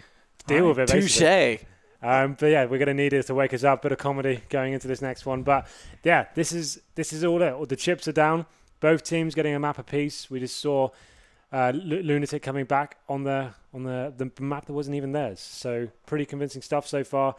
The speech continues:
Speaker 2: Yeah, bo-,
Speaker 1: Um,
Speaker 2: both maps have been won by the opposite team, obviously.
Speaker 1: Obviously, why wouldn't they?
Speaker 2: Well, if one's been won by the opposite, then the other one had to. I was
Speaker 1: Yeah.
Speaker 2: making it was obvious based on your statement.
Speaker 1: Hmm.
Speaker 2: But that's so common in Counter-Strike lately.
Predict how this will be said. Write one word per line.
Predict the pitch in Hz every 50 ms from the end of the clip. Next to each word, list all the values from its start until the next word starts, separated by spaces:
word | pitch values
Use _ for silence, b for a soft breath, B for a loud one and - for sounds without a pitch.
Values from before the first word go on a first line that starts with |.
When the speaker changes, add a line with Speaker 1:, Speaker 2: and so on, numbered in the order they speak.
| B B B B B B B B
Speaker 2:
Yeah, | 131 131 135 139
bo-, | 147
Speaker 1:
Um, | 151 170
Speaker 2:
both | 165 156 151 -
maps | 135 117 113 113 -
have | 120 120
been | 117
won | 120 117 117
by | 117 113
the | 113 113
opposite | 110 104 - - - -
team, | - 120 110 -
obviously. | 120 120 117 113 101 104 - - 107 104 104 _ _ _ _ -
Speaker 1:
Obviously, | 127 147 151 160 131 - - 120 104 101
why | 92 120 131 131 127
wouldn't | 123 123 120 117 110
they? | 107 104 101 - - - - 123
Speaker 2:
Well, | - 131 123 117
if | 113 -
one's | 147 156 165 170 170
been | 131 151 143 139
won | 131 127 127 123
by | 120 113 113
the | 113 107
opposite, | 104 110 - - 135 - 117 110 -
then | - 113
the | 120
other | 120 120
one | 120 113
had | 113 117 127 127
to. | - 127 - - - _ _ -
I | 135
was | 123 117
Speaker 1:
Yeah. | 120
Speaker 2:
making | 135 127 113 117
it |
was | 113 113
obvious | 113 110 104 101 107
based | - - 107 113 -
on | 107 104
your | 95 104
statement. | - - 120 107 - 92 - _ _ _
Speaker 1:
Hmm. | - 107 101 90 85 _ _ _ _ - _ _ _ _ -
Speaker 2:
But | - 143
that's | 185 240 -
so | - - 202
common | - - 165 180 180 143
in | 120
Counter-Strike | - 123 113 113 113 - 113 110 107
lately. | 113 110 113 104 104 110 110